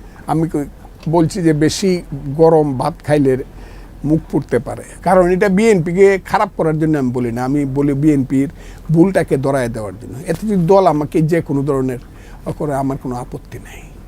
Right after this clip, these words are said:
আমার কথাটা হলো বিএনপি অত খারাপ করলে কিন্তু আমি বলে ফেলতাম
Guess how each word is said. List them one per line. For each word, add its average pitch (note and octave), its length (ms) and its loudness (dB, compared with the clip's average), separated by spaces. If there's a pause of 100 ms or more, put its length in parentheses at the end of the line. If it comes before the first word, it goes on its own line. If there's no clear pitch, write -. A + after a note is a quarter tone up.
(420)
আমার E3+ 220 2
কথাটা F3+ 380 -2
হলো F3 80 2
বিএনপি E3 340 4
অত F3+ 320 2
খারাপ F3 300 2
করলে D3 180 2
কিন্তু D3 240 0
আমি C#3+ 100 0
বলে D#3+ 220 4
ফেলতাম - 400 -12